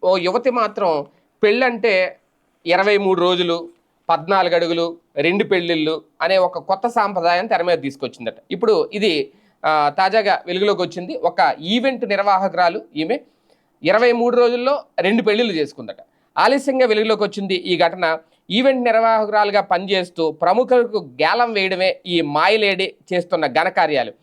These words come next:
గత నెల ఐదవ తేదీన ఒక వ్యక్తిని సింహాచలంలో హిందూ సాంప్రదాయం ప్రకారం వివాహం చేసుకుందట. తర్వాత ఇరవై మూడు రోజులకు, అంటే ఇరవై ఏడవ తేదీన, అదే నెలలో ఇరవై ఏడవ తేదీన,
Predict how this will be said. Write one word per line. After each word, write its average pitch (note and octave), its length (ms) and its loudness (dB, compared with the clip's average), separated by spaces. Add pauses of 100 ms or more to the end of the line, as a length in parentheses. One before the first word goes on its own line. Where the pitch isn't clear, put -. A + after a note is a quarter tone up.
(460)
గత F#3+ 100 -2
నెల G#3+ 240 2
ఐదవ G#3+ 280 2
తేదీన G3+ 380 -2
ఒక C4 260 2
వ్యక్తిని F3 500 -4
సింహాచలంలో A#3 800 0
హిందూ A#3+ 340 -2
సాంప్రదాయం G3+ 580 0
ప్రకారం F3 400 -2
వివాహం G3 280 2
చేసుకుందట. C#3 420 -6 (560)
తర్వాత C4 300 2
ఇరవై A#3 340 2
మూడు G#3+ 240 0
రోజులకు, G#3 520 0
అంటే F3 440 2 (220)
ఇరవై A#3+ 280 2
ఏడవ A#3+ 340 4
తేదీన, F#3 640 0 (200)
అదే A3+ 220 4
నెలలో A3+ 300 2
ఇరవై G#3+ 280 2
ఏడవ G3 260 0
తేదీన, F#3 420 -2